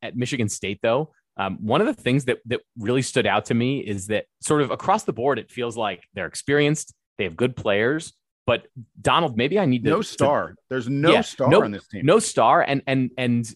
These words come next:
Speaker 1: and what I wanted to throw back to Donald is, like, there are all these games in, in the second half of the Big Ten season where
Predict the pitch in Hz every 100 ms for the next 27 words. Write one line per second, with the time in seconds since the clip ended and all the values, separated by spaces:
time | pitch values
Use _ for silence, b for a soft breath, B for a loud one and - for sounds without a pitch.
0 | 131 127 127 123 165 214 165 127 110 117
1 | - 90 107 160 120 95 98 95 - _
2 | _ _ _ _ - 139 127 151 208 190
3 | - 120 165 147 120 107 - 110 101 98
4 | 85 _ - - 127 151 131 120 120 92
5 | 104 95 104 110 117 117 135 170 - _
6 | - 117 113 104 104